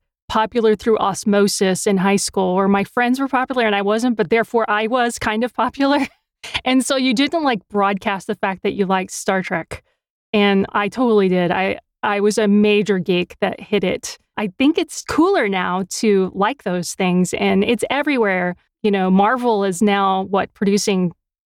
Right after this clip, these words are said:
movie after movie every five minutes, and everyone's going to go <laughs> see them. And,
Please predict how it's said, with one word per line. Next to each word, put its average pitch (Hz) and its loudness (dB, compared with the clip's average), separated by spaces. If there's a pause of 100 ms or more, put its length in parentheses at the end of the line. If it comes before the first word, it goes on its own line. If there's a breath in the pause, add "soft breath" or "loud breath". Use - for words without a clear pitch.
(320)
movie 233 2
after 220 -2
movie 226 2
every 220 -4
five 214 -2
minutes, 220 0
and 208 2
everyone's 233 0
going 262 2
to 269 4
go 285 0
<laughs> - -
see 254 -2
them. 302 0
And, 240 0